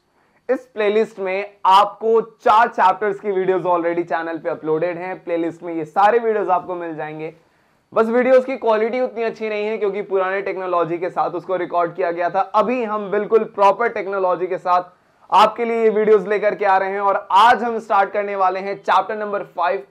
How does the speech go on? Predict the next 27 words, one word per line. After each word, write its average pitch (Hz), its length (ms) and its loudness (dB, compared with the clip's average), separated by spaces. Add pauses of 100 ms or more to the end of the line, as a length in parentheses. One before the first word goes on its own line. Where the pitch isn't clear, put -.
Principles 226 480 -4
of 226 160 -2 (160)
Inheritance 185 520 -6 (260)
and 226 160 -4
Variation 180 580 -2
से 185 440 -8 (320)
एनसीईआरटी 214 580 2
एक्सरसाइज 185 520 -4
सॉल्यूशन। 156 420 -8
एनसीईआरटी 185 680 -2
जो 170 140 -4
बहुत 175 320 -4
ही 190 60 -6
कमाल 170 480 0
की 196 140 -12
किताब 175 380 -2
मानी 165 240 -4
जाती 160 340 -4
है, 175 140 -6
जिसमें 160 300 -10
कॉन्सेप्ट्स 165 520 -8
बहुत 160 280 -4
ही 175 80 -6
कमाल 165 420 -4
के 196 120 -6
होते 175 260 -6
हैं, 156 360 -14